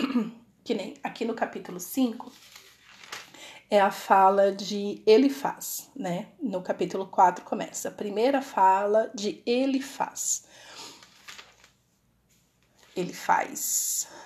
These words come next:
Gente, é cada nome bíblico. Ele faz. Bom, você entendeu. Capítulo cinco continua essa fala dele. Então, no capítulo cinco, nós lemos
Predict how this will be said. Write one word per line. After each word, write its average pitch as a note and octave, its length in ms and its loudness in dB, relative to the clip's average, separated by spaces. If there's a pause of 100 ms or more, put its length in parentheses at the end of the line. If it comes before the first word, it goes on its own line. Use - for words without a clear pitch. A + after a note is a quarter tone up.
(100)
Gente, F3+ 360 -10
é - 20 -14
cada G#3+ 280 -8
nome F#3 200 -10
bíblico. F3 580 -10 (480)
Ele G3+ 440 -4
faz. - 560 -6
Bom, G#3 340 -4
você G#3+ 240 -6
entendeu. G#3+ 360 -6 (460)
Capítulo C4+ 400 0
cinco C#4 280 -2
continua C4+ 340 -2
essa C4+ 180 -4
fala A#3+ 300 -4
dele. - 260 -10
Então, A3+ 540 -2
no G#3+ 100 -6
capítulo A3 480 -6
cinco, A#3 380 -6
nós G#3 240 -6
lemos G#3 640 -8